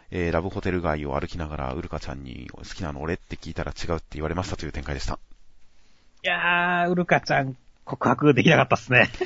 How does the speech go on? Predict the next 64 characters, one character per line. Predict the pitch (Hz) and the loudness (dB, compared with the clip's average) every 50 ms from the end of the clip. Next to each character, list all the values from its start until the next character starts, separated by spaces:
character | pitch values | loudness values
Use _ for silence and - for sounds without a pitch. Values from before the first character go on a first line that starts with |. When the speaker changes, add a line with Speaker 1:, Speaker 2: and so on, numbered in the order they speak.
| - - 311 - - | -6 -6 -10 -10 -10
Speaker 1:
<laughs> | - - - - - - - | -12 -14 -14 -20 -20 -8 -2
い | 117 | 0
や | 151 156 147 147 147 139 139 139 135 131 123 120 113 113 110 107 107 107 101 101 101 98 98 98 98 | 2 2 4 4 4 4 2 2 2 0 0 0 0 -2 -2 -2 -2 -2 -2 -4 -4 -4 -4 -4 -6
ー、 | |
そ | - - 113 107 101 95 90 82 | -4 -2 -2 0 0 0 -2 -4
う | 78 | -4
で | 76 - | -6 -8
す | - - | -8 -10
ね。 | 85 80 82 92 101 110 117 120 120 120 120 117 117 113 113 110 110 110 107 101 104 - | -8 -6 -2 0 2 2 2 2 2 0 0 0 -2 -2 -2 -2 -2 -2 -4 -4 -6 -4
こ | - 131 | -2 2
れ | 120 123 131 | 4 6 8
は | 131 123 123 123 123 107 | 10 12 12 12 12 12
や | 107 123 | 10 8
っ | - | 6
ぱ | - 123 | 6 4
り、 | 117 107 101 95 92 - - - - - | 4 4 0 -4 -6 -8 -12 -18 -8 0
成 | 110 113 120 | 0 2 2
り | 127 | 2
行 | 123 - | -2 -4
き | - - | -8 -8
く | - 107 | -6 -4
ん | 98 95 | -4 0
が、 | 92 90 87 85 85 82 76 - - - - - - - - - _ _ - | 0 2 4 4 4 4 2 0 -2 -10 -18 -20 -20 -20 -20 -20 _ _ -10
お | 113 | -6
前 | 113 127 127 | -2 -2 0
の | 131 131 | 0 -2
好 | - - | -2 -2
き | 139 | 0
な | 117 | 0
や | 95 | 0
つ | - - - | 0 -4 -8
っ | |
て | - 82 - | -12 -6 -2
俺 | 107 117 147 | 0 0 0
っ | |
て | - - _ _ - 98 92 | -2 -4 _ _ -6 -4 -4
ス | - - | -2 0
ト | - 139 | 4 6
レ | 139 135 | 6 6
ー | |
ト | - 110 | 4 2
に | 90 | -2
言 | 87 - | -2 -2
っ | |
た | - 95 | -4 -2
瞬 | - 110 95 | -2 -4 -2
間 | - 101 98 95 | -2 -2 -2 0
に | 95 95 | 0 0
は、 | 82 71 | 0 0
お | 71 127 127 120 | 0 0 0 0
ー | 107 | -2
っ | |
て | - - | -2 -4
思 | 87 87 | -6 -6
っ | - | -4
た | 85 71 | -6 -6
ん | |
で | 69 | -6
す | - | -8
け | - | -12
ど | 71 73 | -10 -10
ね。 | 82 90 - - - - - - - - - | -10 -12 -12 -18 -20 -20 -20 -20 -20 -16 -12
Speaker 2:
う | 139 | -10
ん。 | 127 113 101 | -8 -8 -8